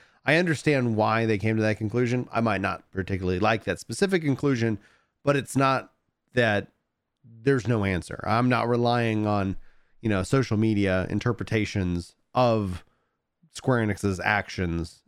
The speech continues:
and then inferring, you know, X, Y, and Z. So there's a big aspect of that, I think, that goes hand in hand with monetization.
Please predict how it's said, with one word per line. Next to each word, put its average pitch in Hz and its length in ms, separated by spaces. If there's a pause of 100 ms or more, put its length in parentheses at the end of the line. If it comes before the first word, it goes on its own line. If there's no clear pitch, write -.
(120)
and 104 220
then 101 160
inferring, 98 800
you 110 80
know, 98 120
X, - 300
Y, 90 180
and 85 120
Z. 85 340 (400)
So - 120
there's 170 160
a 156 80
big 117 260
aspect 104 580
of 92 120
that, 90 280
I 101 120
think, 139 160
that 120 80
goes 107 240
hand 107 220
in 87 60
hand 101 440
with 90 200
monetization. 85 880